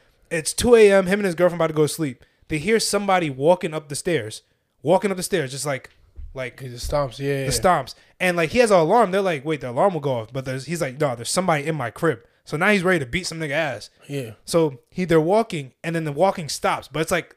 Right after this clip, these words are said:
Speaker 1: a nigga walking to my door.
Speaker 2: And it stops
Speaker 1: He
Speaker 2: right
Speaker 1: stops
Speaker 2: at the
Speaker 1: right at the door. Stop. The guy stops right at the door. So they're like, "Oh, nah, who the fuck is this?" He goes out. He didn't see nobody.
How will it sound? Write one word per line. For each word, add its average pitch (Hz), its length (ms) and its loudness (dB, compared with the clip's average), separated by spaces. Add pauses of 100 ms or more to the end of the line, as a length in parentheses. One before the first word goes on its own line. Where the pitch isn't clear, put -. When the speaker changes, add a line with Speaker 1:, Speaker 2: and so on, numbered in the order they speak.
Speaker 1:
a 143 80 -6
nigga 180 300 0
walking 180 400 0
to 190 100 -4
my 170 160 0
door. 175 400 2 (100)
Speaker 2:
And 139 160 -10
it 123 40 -12
stops 135 360 -8
Speaker 1:
He - 60 -12
Speaker 2:
right 131 80 0
Speaker 1:
stops - 280 4
Speaker 2:
at 123 40 -8
the 131 60 -2
Speaker 1:
right 190 140 8
at 196 120 4
the 175 60 -10
door. 147 360 2 (240)
Stop. 147 300 -2
The 139 40 -6
guy 160 160 2
stops 143 280 -2
right 147 160 4
at 170 80 2
the 165 40 -12
door. 147 240 0
So 156 120 -6
they're 165 80 2
like, 135 180 -4
"Oh, 147 140 -2
nah, 131 200 -4
who 143 120 -6
the 147 80 -4
fuck 143 160 -6
is 131 80 -10
this?" 120 100 -10
He 151 80 -4
goes 170 240 4
out. 180 180 2
He 147 80 -8
didn't 151 140 -6
see 180 120 -4
nobody. 120 360 -6